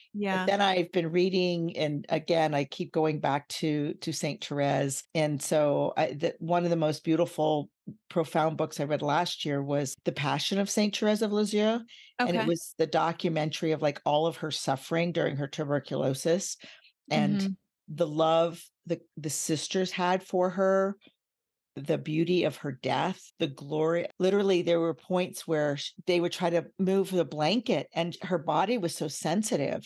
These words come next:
Speaker 2: And yet she didn't want to offend this sister who was trying to help her.
Speaker 1: Mm-hmm.
Speaker 2: And yet the sister was trying to put the blanket on her, and she was just like, "I don't want that on me 'cause it hurts, but I don't wanna tell you
Speaker 1: Right.
Speaker 2: that," because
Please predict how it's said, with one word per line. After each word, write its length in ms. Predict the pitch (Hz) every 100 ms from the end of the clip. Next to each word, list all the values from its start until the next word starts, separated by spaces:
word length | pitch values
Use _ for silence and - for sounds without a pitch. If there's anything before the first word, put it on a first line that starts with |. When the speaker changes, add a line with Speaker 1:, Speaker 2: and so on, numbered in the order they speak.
| -
Speaker 2:
And 160 | 170
yet 220 | 175 170 - 180
she 180 | - -
didn't 220 | 240 240
want 260 | 202 202 180
to 80 | -
offend 460 | 175 - 196 196
this 180 | 180 175
sister 380 | - 190 - 175
who 80 | 175
was 120 | 170
trying 260 | 170 180
to 100 | 113
help 320 | 156 185 196 -
her. 320 | 147 147 151 - - - - - 262
Speaker 1:
Mm-hmm. 180 | 226 202
Speaker 2:
And 120 | 202
yet 320 | 185 180 170 - _ _ -
the 80 | 190
sister 300 | 233 226 226
was 80 |
trying 160 | 226 202
to 60 | 196
put 200 | 233 -
the 60 |
blanket 420 | 196 196 220 254 185
on 200 | 160 165
her, 240 | 165 170 -
and 140 | 196
she 140 | - 277
was 80 |
just 140 | 220 226
like, 180 | - - _
"I 40 | 277
don't 140 | 254
want 180 | 285 311
that 120 | 254
on 160 | 285 302
me 140 | 247
'cause 160 | 220 285
it 120 | 254
hurts, 420 | - 302 262 -
but 120 | - 220
I 100 | 233
don't 200 | 277 -
wanna 240 | 262 285
tell 220 | 220 247
you 140 | 208 208
Speaker 1:
Right. 60 |
Speaker 2:
that," 240 | 208 220 -
because 340 | 214 220 196